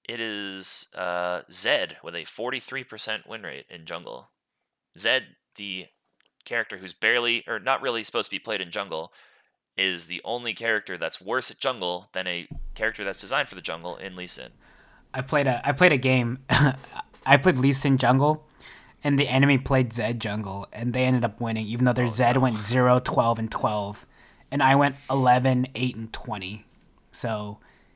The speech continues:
Speaker 2: I, maybe I just didn't know what to build, but I feel like I was, I did the most damage on my team, um, and my s-, my f-, jungle farming was pretty decent, but it didn't feel like enough to carry the team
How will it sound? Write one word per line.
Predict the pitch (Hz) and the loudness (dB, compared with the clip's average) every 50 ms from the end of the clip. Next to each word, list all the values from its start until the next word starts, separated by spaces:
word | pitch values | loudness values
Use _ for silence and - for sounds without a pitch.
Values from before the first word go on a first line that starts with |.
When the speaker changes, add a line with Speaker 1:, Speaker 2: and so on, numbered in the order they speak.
| _ _ _ _ _ _ _ _ _ _ _ _ _ _ _ - _ _ _ _ | _ _ _ _ _ _ _ _ _ _ _ _ _ _ _ -20 _ _ _ _
Speaker 2:
I, | - 151 | 4 8
maybe | 160 170 190 202 226 | 12 12 12 12 12
I | 185 | 12
just | 170 170 - | 12 8 6
didn't | 190 180 | 8 10
know | 175 170 | 12 10
what | 160 156 - | 10 10 8
to | - 135 | 4 2
build, | 131 - 123 127 143 151 170 160 - | 2 2 4 6 6 6 6 4 4
but | - 135 123 - | 2 2 2 4
I | - 135 147 | 2 2 2
feel | 135 139 202 208 | 2 4 6 6
like | 233 254 247 | 6 6 6
I | 196 175 | 4 4
was, | 165 160 151 135 135 - | 6 4 2 2 -2 0
I | - 156 | 0 8
did | 156 196 185 | 8 8 8
the | 180 | 10
most | 170 170 175 175 | 8 8 8 6
damage | 143 143 151 156 143 | 4 4 4 8 8
on | 151 151 | 8 8
my | 151 156 156 | 8 6 2
team, | 143 - 160 156 156 160 165 160 - - _ _ _ _ - - _ _ _ _ _ _ _ _ _ _ _ _ _ _ _ _ _ _ - | 2 0 0 0 2 0 0 -2 -4 -10 _ _ _ _ -20 -20 _ _ _ _ _ _ _ _ _ _ _ _ _ _ _ _ _ _ -6
um, | 127 113 107 101 98 95 95 90 82 - _ _ | -4 -4 -4 -4 -6 -8 -10 -12 -14 -18 _ _
and | - 113 113 107 104 104 101 101 _ - - - - - _ _ _ _ _ _ _ _ _ | -6 -4 -4 -4 -4 -6 -8 -10 _ -12 -12 -12 -14 -16 _ _ _ _ _ _ _ _ _
my | 139 143 135 139 | 0 2 2 2
s-, | 135 - - - - | 2 0 -2 -6 -6
my | - 147 131 123 | -4 -4 -4 -4
f-, | 120 - - - | -4 -8 -10 -2
jungle | - 135 131 135 139 143 | 2 2 4 4 2 2
farming | 139 156 147 156 165 160 | 4 4 4 6 4 2
was | 147 135 | 0 -2
pretty | 135 - 151 143 143 | -2 -2 -2 -2 0
decent, | 127 139 143 143 - - 175 170 170 _ | 0 0 0 0 0 0 0 -2 -2 _
but | - 117 98 - _ _ - _ _ _ _ _ - - - _ _ | -2 -2 -2 -4 _ _ -20 _ _ _ _ _ -20 -20 -20 _ _
it | - 139 | -4 0
didn't | 151 156 156 139 | 2 2 2 2
feel | - 160 147 | 4 2 4
like | 135 135 131 131 | 6 6 4 4
enough | 139 131 123 123 123 120 120 - | 2 0 2 4 4 4 2 0
to | - - 131 | -4 -6 -6
carry | - - - 131 120 117 113 110 107 107 107 104 107 _ | -6 -4 -4 -2 -2 -2 -2 -4 -4 -6 -8 -10 -12 _
the | - 113 | -12 -10
team | - - - 117 113 107 107 104 104 110 | -8 -8 -6 -6 -6 -4 -4 -6 -8 -10